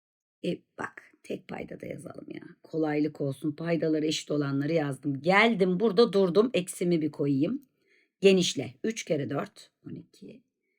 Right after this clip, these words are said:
Eksi beşi de aynen yaz. O genişlemiyor. Paydanı da yaz.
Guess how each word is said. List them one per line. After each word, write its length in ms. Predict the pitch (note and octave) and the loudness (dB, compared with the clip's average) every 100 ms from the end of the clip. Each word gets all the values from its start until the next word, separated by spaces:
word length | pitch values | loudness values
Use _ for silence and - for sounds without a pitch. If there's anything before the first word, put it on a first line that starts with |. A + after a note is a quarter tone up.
| _ _ _ | _ _ _
Eksi 320 | A3 - - | -6 -4 -2
beşi 240 | D#3+ D3 C#3+ | -2 -2 -4
de 80 | C3 | -4
aynen 400 | - F#2+ C2+ C2+ | -4 -4 -4 -4
yaz. 440 | F2 - - - - | -4 -6 -8 -14 -10
O 100 | C#3+ | -4
genişlemiyor. 720 | D3 C#3 - - - - - - _ _ _ _ _ | -2 -2 -6 -8 -8 -8 -12 -18 _ _ _ _ _
Paydanı 520 | B3+ A#3 F#3+ E3 D3 | -8 -2 2 2 2
da 80 | C#3 | -2
yaz. 520 | C#3 - - - | -4 -8 -12 -20